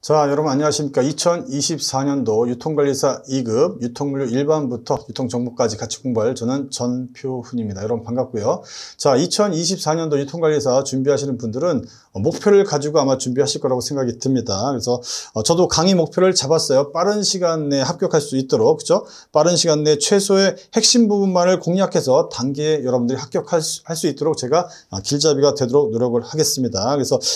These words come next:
이 책을 기술할 때에도 목표를 거기에 맞춰서 했다라는 거죠. 단기간에 여러분들이 전략적 학습을 통해서 빠른 시간 내에 합격할 수 있도록, 어, 기-, 책도 기술을 했다라는 거. 그래서 주요 테마별로 해가지고 제가 묶어놨습니다.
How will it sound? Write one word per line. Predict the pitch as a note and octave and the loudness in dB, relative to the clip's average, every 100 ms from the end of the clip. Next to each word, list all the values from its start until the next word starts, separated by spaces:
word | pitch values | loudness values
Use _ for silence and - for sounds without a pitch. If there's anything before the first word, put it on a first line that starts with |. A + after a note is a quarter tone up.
| - - | -6 -2
이 | F3 | 0
책을 | - A#3 A#3+ A3 | 2 4 4 4
기술할 | G#3 F3+ F#3+ G3 | 0 0 2 2
때에도 | F#3+ D#3+ F#3+ C#3 | 4 4 4 2
목표를 | C#3+ - F#3 F#3+ | 2 0 2 2
거기에 | D3+ D#3 C3 | 2 2 2
맞춰서 | G#2 - E3 F3+ | 0 -2 -2 -2
했다라는 | F3 E3 D3 | 2 2 2
거죠. | B2 A#2 D#3 D#3+ _ - | 2 0 0 -4 _ -8
단기간에 | C#3 D3+ D#3 D3+ E3 | -4 0 2 2 2
여러분들이 | C#3 C3 B2+ C3+ F3 - - | 4 2 2 0 0 -2 -8
전략적 | - C#3 E3+ F3 E3 - | 0 2 2 2 -2 -2
학습을 | - E3 D#3 | -6 -4 -4
통해서 | D#3+ C#3 C#3 B2+ | -4 -4 -2 -2
빠른 | F3+ F#3+ G#3 | 0 2 2
시간 | F#3+ F#3 E3+ D#3 C#3 | 0 -2 -2 -2 -2
내에 | C#3+ | -2
합격할 | D3 E3 D3 | -2 -2 0
수 | B2+ | -2
있도록, | B2+ - C#3+ E3+ - - | -4 0 2 2 -2 -18
어, | - | -10
기-, | - - | -6 -4
책도 | F3+ - F3 | -4 0 -2
기술을 | D#3+ - C#3 | 0 -2 -2
했다라는 | D3 - E3+ C#3 C3 A2+ | -2 4 4 6 4 0
거. | G#2 D3+ D3 | 0 0 -2
그래서 | B2 - - - | -6 -6 -8 -4
주요 | E3 F#3 F3 | 2 2 2
테마별로 | - A#3 A3+ G#3 F#3 E3 | 0 4 6 4 4 4
해가지고 | F3 D#3+ C#3+ C#3 | 4 2 2 0
제가 | C3+ | 0
묶어놨습니다. | B2 B2 F#3 A#2+ - C#3+ A2+ A2 D#3 | -2 0 0 0 -2 -4 -2 0 -2